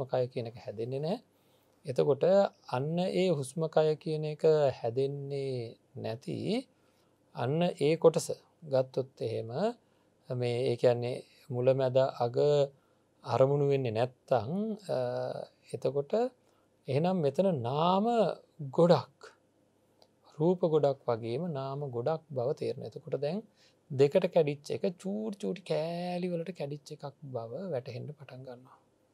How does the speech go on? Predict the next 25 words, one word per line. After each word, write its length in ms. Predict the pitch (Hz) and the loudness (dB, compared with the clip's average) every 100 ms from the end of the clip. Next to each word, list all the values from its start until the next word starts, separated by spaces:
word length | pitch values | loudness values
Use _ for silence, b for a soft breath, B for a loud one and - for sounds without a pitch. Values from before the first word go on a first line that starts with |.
| _ _ _ _ _ _ _ _ _ _ - _ - | _ _ _ _ _ _ _ _ _ _ -20 _ -8
පුංචි 220 | 143 139 | -8 -8
පුංචි 240 | 143 131 156 | -10 -10 -8
ගොඩ 200 | 139 135 143 151 160 170 | -4 0 2 2 4 2
දේවල් 260 | 160 147 139 | 0 -4 -4
වලින් 140 | 135 | -4
එකතු 200 | 151 131 | -6 -4
වෙලා 160 | - 147 | 0 0
හැදිලා 240 | 139 123 | 0 -2
තියෙන 240 | 120 120 120 | -8 -12 -10
කියලා. 280 | 131 131 _ b b b b - | -10 -10 _ b b b b -2
එතකොට 180 | 160 | 0
අර 120 | 196 180 | 2 2
වටිනාකම් 680 | 117 - 202 202 196 185 170 | 0 2 2 2 2 0 2
තමයි, 320 | 143 147 160 | -2 -2 -4
අපි 180 | 139 143 | -4 -4
මේවට 300 | 147 147 151 160 | -6 -4 -6 -4
දීලා 200 | 123 139 | -4 -4
තියෙන 200 | 139 170 | -4 -6
වටිනාකම් 600 | 123 123 139 151 143 156 | -6 -6 -8 -10 -10 -10
තමයි 240 | 151 160 165 | -8 -8 -6
අඩු 140 | 127 | -6
වෙන්නේ. 300 | 127 113 113 - _ b b b b _ _ | -6 -10 -14 -20 _ b b b b _ _
අපි 200 | 131 117 139 | -10 -6 -4
මේ 360 | 143 151 156 | -2 -2 -2
ශරීරයට 640 | 135 123 123 135 139 135 | -4 -2 -2 0 0 2